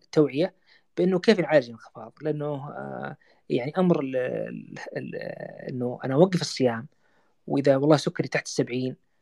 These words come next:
على طول آخذ كربوهيدرات سريعة المفعول، أفضل من إني والله، آه، آه، أقول لل-، للمرضى إنه كيف إذا حدث لا سمح الله إغماء إنه كيف تسوون. بس إن هذه الفكرة يعني العامة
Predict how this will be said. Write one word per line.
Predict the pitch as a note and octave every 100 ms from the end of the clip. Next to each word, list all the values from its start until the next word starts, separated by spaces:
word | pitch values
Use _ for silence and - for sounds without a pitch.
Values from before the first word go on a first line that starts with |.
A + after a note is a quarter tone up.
| _ -
على | D3 D#3
طول | D#3+ C#3 -
آخذ | C#3+ -
كربوهيدرات | C#3 C#3 C3+ C3 C3+
سريعة | - C3+ B2
المفعول، | C3+ B2+ C#3+ D#3 _ _ _ _ -
أفضل | F#3 - D#3
من | C#3+ D3
إني | C#3+ C#3
والله، | C#3 C#3+ D3+ C#3 C#3 C3 B2+ B2+
آه، | B2 B2 A#2+ B2+ _ _ - - - -
آه، | - - C3
أقول | D3+ D#3+ C#3
لل-، | C3 C3+ C3+ C3+ C3+ C3
للمرضى | C3+ C#3+ E3 D#3+ E3+ F3 D#3
إنه | C#3
كيف | C#3 F3+ F#3 F#3 D3+
إذا | D3
حدث | - D#3 C#3+ D#3
لا | D#3
سمح | D3 C#3+ -
الله | D#3 D3+
إغماء | C#3+ C#3+ E3 F#3+ _ _ _ _ D3
إنه | D3
كيف | - D#3
تسوون. | C#3+ - C3 B2 A#2+ -
بس | F#3+ A#3+
إن | A3+
هذه | B3+ G3
الفكرة | F#3 F3+ B2+
يعني | B2 C3
العامة | C#3+ D3+ D#3